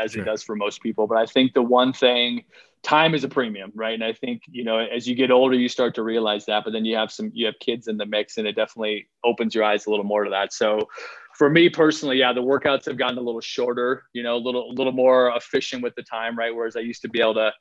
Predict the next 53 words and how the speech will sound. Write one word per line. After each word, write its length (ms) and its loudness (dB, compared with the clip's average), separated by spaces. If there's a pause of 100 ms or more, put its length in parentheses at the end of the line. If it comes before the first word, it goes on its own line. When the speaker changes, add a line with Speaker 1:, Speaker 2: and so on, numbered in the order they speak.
(300)
Speaker 1:
have 220 0
the 60 2
luxury 440 0
to 60 -2
go 180 0
into 180 -6
the 100 -6
gym 360 -2
and 120 -4
kinda 180 -2
hang 200 -4
out 240 -2
for 80 -6
ninety 320 0
minutes 440 -2
and 240 -2
Speaker 2:
Yeah. 280 -10
Speaker 1:
take 220 2
my 100 4
time 540 2
and, 160 -4
you 80 -4
know, 220 0
and, 200 -6
and, 320 -10
and, 160 -6
you 80 -6
know, 140 -4
'cause 80 -4
I, 80 2 (220)
I 20 4
love, 380 4
I 80 -4
love 200 -4
working 260 -10
out. 120 -10
I 40 -8
love 180 -8
lifting 360 -14
weights, 360 -6
you 40 -16
know, 160 -4
so 280 -6 (340)
that's 160 0
always 220 4
been 140 -2
a 60 -2
p-, 220 -10
a 60 -4 (180)
part 100 2
of 60 0
my 80 -2
life, 260 0